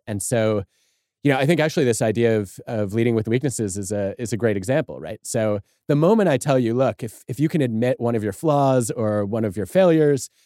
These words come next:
people will, will see you as more human and vulnerable and authentic and trustworthy." You're like, "Yeah, duh. Thank you for telling me something I already knew."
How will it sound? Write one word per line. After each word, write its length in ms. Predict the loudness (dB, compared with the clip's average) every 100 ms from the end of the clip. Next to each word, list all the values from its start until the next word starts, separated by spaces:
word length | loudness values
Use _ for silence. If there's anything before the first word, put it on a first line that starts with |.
| -6
people 400 | 0 2 4 2
will, 220 | 2 2
will 120 | -2
see 140 | 0 4
you 140 | 4
as 120 | 2
more 180 | -2 -4
human 420 | 0 2 2 0
and 140 | -2 -2
vulnerable 640 | 2 4 2 2 0 0 -4
and 100 | -10
authentic 540 | -2 0 2 -2 -4
and 140 | -10
trustworthy." 600 | -4 -2 -2 -2 0 0 -4 _ -4
You're 100 | -2
like, 160 | 0 2
"Yeah, 340 | 2 2 0 -4 -2
duh. 340 | 2 2 2 -2 _ _ _
Thank 180 | 0 2
you 60 | 2
for 120 | 0
telling 280 | 2 4 4
me 80 | 2
something 300 | 2 0 0
I 100 | 2
already 240 | 2 2
knew." 160 | 2